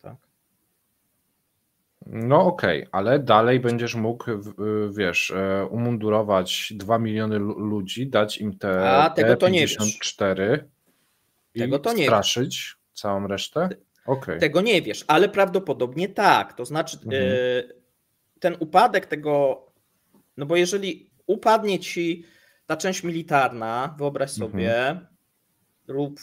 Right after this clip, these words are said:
Speaker 1: ją przestaniesz inwestować,
Speaker 2: Bo
Speaker 1: mówisz,
Speaker 2: jest
Speaker 1: nie,
Speaker 2: jeszcze
Speaker 1: to nie
Speaker 2: jed-,
Speaker 1: miało
Speaker 2: je-,
Speaker 1: sensu,
Speaker 2: jeszcze jeden temat,
Speaker 1: to
Speaker 2: jeżeli
Speaker 1: Rosja
Speaker 2: chodzi
Speaker 1: bez, bez armii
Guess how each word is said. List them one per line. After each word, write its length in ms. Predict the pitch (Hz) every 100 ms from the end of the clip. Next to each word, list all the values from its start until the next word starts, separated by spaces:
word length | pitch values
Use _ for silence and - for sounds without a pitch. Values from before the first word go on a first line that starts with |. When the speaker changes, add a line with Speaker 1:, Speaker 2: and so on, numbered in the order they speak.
| 135
Speaker 1:
ją 220 | 135 143 156
przestaniesz 640 | 185 175 165 165 151 -
inwestować, 680 | 160 143 - 120 107 117 -
Speaker 2:
Bo 60 | 131
Speaker 1:
mówisz, 140 | 113
Speaker 2:
jest 140 | 127 131
Speaker 1:
nie, 40 |
Speaker 2:
jeszcze 160 | 143 143
Speaker 1:
to 60 |
nie 60 | 139
Speaker 2:
jed-, 100 | 143
Speaker 1:
miało 120 | 147 123
Speaker 2:
je-, 120 | 143
Speaker 1:
sensu, 160 | 143
Speaker 2:
jeszcze 280 | 139 151 180
jeden 400 | 131 139 131 135
temat, 420 | 131 135 127 127 127
Speaker 1:
to 40 |
Speaker 2:
jeżeli 220 | 131 190 202
Speaker 1:
Rosja 460 | 240 269 202 185
Speaker 2:
chodzi 120 | 165
Speaker 1:
bez, 480 | 143 185 190 - - - _
bez 680 | 131 180 330 - - - - -
armii 640 | 160 151 135 139 214 _